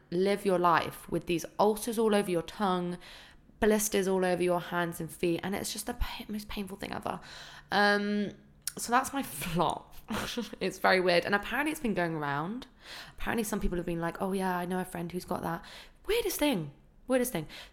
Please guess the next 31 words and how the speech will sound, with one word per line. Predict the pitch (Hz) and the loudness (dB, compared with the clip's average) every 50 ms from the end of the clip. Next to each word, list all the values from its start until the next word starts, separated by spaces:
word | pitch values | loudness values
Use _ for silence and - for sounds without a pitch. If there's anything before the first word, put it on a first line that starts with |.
| - - | -2 2
One | 202 247 | 4 6
of | 277 269 | 6 6
the | 262 | 6
guys | - 214 190 180 180 - | 8 10 10 10 8 6
who | - - 190 180 | 2 0 4 4
I | 175 | 4
went | 170 175 180 175 175 165 - - - | 4 4 4 2 2 2 -4 -8 -8
to | - 175 | -8 -4
Bali | 160 - 175 175 180 170 156 | 2 4 6 6 6 4 4
with | 147 151 135 147 160 208 214 - - - - - - - - - - - - - - - | 2 0 0 2 0 0 -2 -4 -10 -14 -16 -18 -18 -18 -18 -18 -18 -20 -20 -20 -12 0
also | - 214 208 196 - 190 170 165 160 156 | 4 4 4 6 4 2 4 4 4 2
had | 156 156 160 156 156 - | 2 2 2 2 2 0
some | - - 156 156 | -4 -6 -6 -6
sort | 147 - 151 - - 156 | -4 -4 -4 -2 -2 -4
of | 147 151 - - | -4 -6 -4 -4
ulcers | 156 156 - - 151 147 | -4 -4 -4 -6 -6 -6
on | 151 151 151 | -4 -4 -4
his | 151 151 147 151 - | -4 -6 -6 -8 -10
tongue | - - - 151 156 160 | -12 -8 -6 -6 -4 -4
and | 160 160 | -6 -6
stuff. | - - 170 170 185 190 | -4 -2 0 0 0 -2
So | - - - 160 156 151 147 147 147 147 147 147 151 151 147 147 143 - | -4 -4 -2 -2 0 0 0 -2 -2 -2 -2 -2 -4 -4 -4 -4 -4 -6
I | - 98 95 | -6 -8 -10
feel | - - - - - - 214 | -12 -12 -12 -10 -10 -10 -10
like | 226 226 226 220 208 214 - - - - - - - _ _ | -10 -10 -10 -10 -10 -12 -14 -20 -20 -20 -20 -20 -20 _ _
we | 180 190 | -4 -2
got | 185 180 160 | 0 0 -2
it | - | -2
from | - 165 156 | -4 -2 0
Bali | 156 151 151 151 151 151 156 165 180 - - - | 2 2 2 2 2 0 -2 -2 -4 -8 -10 -10
and | - 151 151 147 143 143 143 143 143 143 - | -8 -6 -6 -6 -6 -6 -6 -8 -8 -10 -12